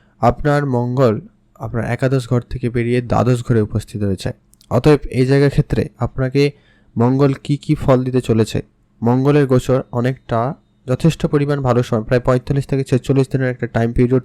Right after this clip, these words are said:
থাকে। তো আজ থেকে আপনারা মঙ্গলের এই যে গোচরের ফলে কি কি ফল পেতে সক্ষম বা কি কি জায়গায় লাভবান হবেন, কোন কোন জায়গায় সাবধানতা অবলম্বন করবেন, আপনার জন্য প্রায় দশ থেকে বারোটি মতো সুখবর রয়েছে, দু থেকে তিনটি সাবধানতা বার্তা রয়েছে। আপনারা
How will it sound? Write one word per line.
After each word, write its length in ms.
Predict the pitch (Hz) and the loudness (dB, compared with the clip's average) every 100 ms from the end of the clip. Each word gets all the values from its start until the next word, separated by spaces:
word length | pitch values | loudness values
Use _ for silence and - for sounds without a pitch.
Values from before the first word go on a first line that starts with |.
| - | -2
থাকে। 240 | 107 131 147 - - - - - - | -2 -2 -4 -8 -20 -20 -20 -18 -14
তো 80 | - 123 139 | 0 4 4
আজ 100 | 151 - | 4 2
থেকে 200 | 170 139 - | 2 2 -2
আপনারা 320 | 113 - 135 135 | -6 -2 0 2
মঙ্গলের 460 | 123 123 139 143 | 0 2 4 4
এই 80 | 143 143 | 4 2
যে 60 | |
গোচরের 460 | 127 117 - 139 143 | 4 2 4 2 2
ফলে 220 | - 117 101 - | 2 0 0 0
কি 100 | 131 | 0
কি 120 | 156 | 2
ফল 220 | 135 139 131 | 4 2 4
পেতে 200 | 135 135 | 2 0
সক্ষম 440 | - 131 - 113 95 - | 0 -4 0 -2 -2 -8
বা 100 | - 110 | -4 0
কি 160 | 139 135 | 0 2
কি 120 | 151 | 2
জায়গায় 380 | 135 123 135 135 127 | 4 4 4 4 4
লাভবান 320 | 131 131 131 | 4 2 2
হবেন, 180 | 131 135 | 2 0
কোন 160 | 127 123 | 0 2
কোন 80 | 135 127 | 0 2
জায়গায় 220 | 120 120 123 | 2 2 -2
সাবধানতা 380 | 113 123 120 120 | -2 -2 0 0
অবলম্বন 420 | 113 113 113 117 - | 2 0 0 -2 2
করবেন, 300 | 123 120 101 - _ _ _ - | 2 4 0 -2 _ _ _ -2
আপনার 260 | 120 156 151 | 2 2 2
জন্য 120 | 143 135 - | 2 0 0
প্রায় 240 | 127 123 190 - | 0 0 -4 -2
দশ 140 | 123 127 - | 0 0 0
থেকে 140 | 135 131 | 0 4
বারোটি 260 | 120 123 135 | 4 4 4
মতো 180 | 135 131 - | 4 2 2
সুখবর 380 | 123 - 123 120 | 0 2 4 4
রয়েছে, 200 | 107 143 | 4 2
দু 60 | 123 | 0
থেকে 180 | 123 120 | 0 -2
তিনটি 260 | 113 113 123 - | -2 -4 -4 -2
সাবধানতা 340 | 107 123 - | 0 0 0
বার্তা 260 | 117 - - | -2 -2 -2
রয়েছে। 320 | 107 104 - 156 - _ - _ _ | 2 0 2 -2 -2 _ -20 _ _
আপনারা 340 | 127 139 143 | 2 4 4